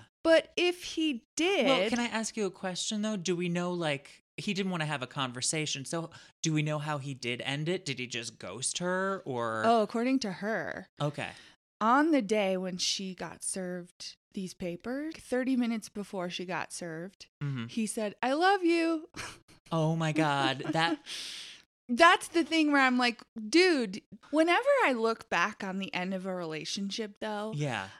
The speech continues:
Speaker 1: I am always like, "Oh, there was this point in time where you knew that we were gonna break up,
Speaker 2: Mm-hmm.
Speaker 1: and you were, like, keeping it a secret."
Speaker 2: Yeah.
Speaker 1: And I'm like,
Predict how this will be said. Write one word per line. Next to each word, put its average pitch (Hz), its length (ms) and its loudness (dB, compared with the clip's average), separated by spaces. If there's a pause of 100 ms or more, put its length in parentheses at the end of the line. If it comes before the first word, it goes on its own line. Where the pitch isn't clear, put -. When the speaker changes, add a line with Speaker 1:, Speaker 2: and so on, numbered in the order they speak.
(140)
Speaker 1:
I 262 160 6
am 269 340 2
always 262 380 2
like, 220 400 -4
"Oh, 262 260 4
there 226 180 -2
was 226 320 -4
this 220 180 -8
point 240 400 -2
in 220 120 -2
time 226 360 -4
where 190 180 -6
you 190 340 0
knew - 520 -4 (640)
that 180 200 0
we 208 100 -4
were 185 160 -6
gonna 175 240 -8
break 160 320 -8
up, - 360 -12 (340)
Speaker 2:
Mm-hmm. 156 160 0
Speaker 1:
and 214 160 2
you 214 80 -2
were, 208 100 -2
like, 196 200 -4
keeping 226 360 -6
it 190 100 -6
a 175 80 -8
secret." - 640 -8 (520)
Speaker 2:
Yeah. 127 340 0
Speaker 1:
And 285 160 6
I'm 294 160 6
like, 269 360 2